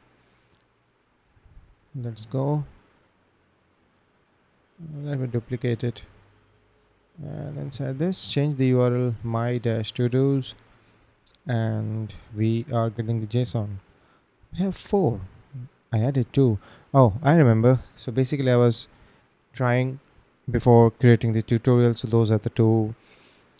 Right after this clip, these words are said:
you know, uh, entries which I have. Let me open the database and I can show you.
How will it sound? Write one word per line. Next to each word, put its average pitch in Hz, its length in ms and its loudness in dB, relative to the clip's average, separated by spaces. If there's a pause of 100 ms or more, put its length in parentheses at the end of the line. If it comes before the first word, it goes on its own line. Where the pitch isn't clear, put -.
(160)
you 117 80 -10
know, 104 240 -8 (400)
uh, 107 300 -8
entries 107 380 -2
which 101 160 -6
I 101 80 -2
have. 104 400 -2
Let 110 200 -2
me 147 80 0
open 135 220 0
the 127 100 4
database 123 560 2
and 107 120 -2
I 104 40 -2
can 104 140 -6
show 139 200 -2
you. 180 200 2